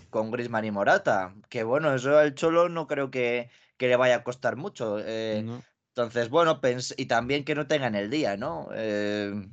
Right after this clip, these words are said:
Speaker 1: pero es que,
Speaker 2: Y un resfriado de Lautaro, porque n-, ya no por Lautaro, ¿eh? Sino
Speaker 1: Nah.
Speaker 2: porque lo que viene del banquillo, eh, seguramente lo más flojo que tienen de, de, de plantilla. Alexis Sánchez, que está ya,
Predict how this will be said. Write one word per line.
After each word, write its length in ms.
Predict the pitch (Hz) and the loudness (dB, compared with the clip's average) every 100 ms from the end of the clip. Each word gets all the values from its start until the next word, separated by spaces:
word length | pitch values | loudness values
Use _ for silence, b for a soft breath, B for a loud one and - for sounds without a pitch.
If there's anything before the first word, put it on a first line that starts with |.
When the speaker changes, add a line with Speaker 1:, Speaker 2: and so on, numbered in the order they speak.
| - _ - | -20 _ -2
Speaker 1:
pero 160 | 117 | 0
es 120 | 120 - | 0 2
que, 500 | 160 151 156 156 123 B B B B _ _ | 4 6 6 4 0 B B B B _ _
Speaker 2:
Y 60 | 123 | 0
un 100 | 135 | 2
resfriado 520 | 156 - 156 160 151 | 2 2 2 4 4
de 80 | 151 | 2
Lautaro, 460 | 147 135 160 180 170 | 0 2 0 0 -2
porque 380 | 135 110 110 | -6 -6 -4
n-, 440 | 107 110 113 110 120 | -6 -8 -18 -16 -8
ya 120 | 123 147 | -2 -2
no 80 | 175 | 0
por 100 | 160 | 0
Lautaro, 440 | 127 165 156 110 | 0 0 0 -2
¿eh? 120 | 147 - _ _ | -4 -10 _ _
Sino 300 | _ - 107 | _ -12 -8
Speaker 1:
Nah. 140 | 98 90 | -6 -6
Speaker 2:
porque 160 | 78 | -4
lo 120 | 101 101 | -6 -4
que 140 | 107 | -4
viene 320 | 107 127 143 | -4 -4 -4
del 160 | 151 151 | -4 -4
banquillo, 640 | 147 131 135 147 156 165 | -4 -2 -2 -2 0 -2
eh, 140 | 127 113 | -4 -8
seguramente 500 | - 104 120 143 127 | -6 -4 -2 -2 -2
lo 80 | 117 | -2
más 140 | 104 | -4
flojo 240 | 113 104 101 | -6 -6 -6
que 100 | 95 | -4
tienen 280 | 123 117 | -2 -2
de, 260 | 101 101 95 | -2 -6 -6
de, 220 | 98 101 | -6 -6
de 120 | 98 98 | -4 -6
plantilla. 520 | 98 95 101 143 113 | -6 -4 -2 0 0
Alexis 420 | 120 117 - 127 | 0 -2 -4 -4
Sánchez, 320 | 139 123 117 | -4 -4 -4
que 60 | 98 | -6
está 220 | 92 104 | -6 -4
ya, 380 | 104 104 104 101 | -2 -2 -4 -6